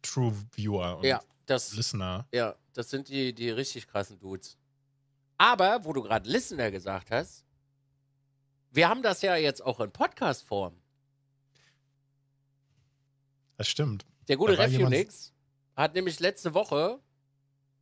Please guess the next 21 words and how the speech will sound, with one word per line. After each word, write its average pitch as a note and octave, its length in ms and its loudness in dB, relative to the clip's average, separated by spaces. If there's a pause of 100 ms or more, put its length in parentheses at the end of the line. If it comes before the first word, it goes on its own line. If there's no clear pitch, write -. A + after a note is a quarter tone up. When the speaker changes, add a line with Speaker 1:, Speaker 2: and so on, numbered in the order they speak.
(120)
Speaker 2:
weil C3 200 2
er C3 180 4
da B2+ 160 4
Lust F#3+ 280 0
drauf A2+ 220 -2
hatte A2 180 -2
und C#3+ 160 -2
ihn D#3 140 -8
das D3+ 160 0
immer G3+ 160 -2
gestört G#3+ 420 2
hat, G3+ 120 -2
dass F#3+ 100 0
er F#3 80 -2
das F3+ 140 -2
nicht, F#3 220 -6
äh, D#3 180 2
einfach D#3 320 0
so F3+ 300 0
hören G#2 280 0
kann, A#2 280 -4